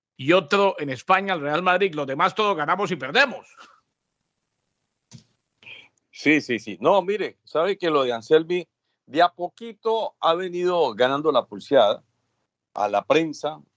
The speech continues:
Speaker 2: a la afición, porque arrancó con pie izquierdo. Todos vamos a recordar aquel momento donde se produce la salida de Escobar,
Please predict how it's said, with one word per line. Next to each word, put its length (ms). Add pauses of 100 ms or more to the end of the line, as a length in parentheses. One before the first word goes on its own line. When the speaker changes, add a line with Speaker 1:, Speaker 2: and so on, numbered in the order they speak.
(160)
Speaker 2:
a 100
la 80
afición, 560 (180)
porque 260
arrancó 420
con 160
pie 120
izquierdo. 520 (540)
Todos 260
vamos 260
a 60
recordar 440
aquel 240
momento 520
donde 220
se 140
produce 420
la 100
salida 380
de 160
Escobar, 600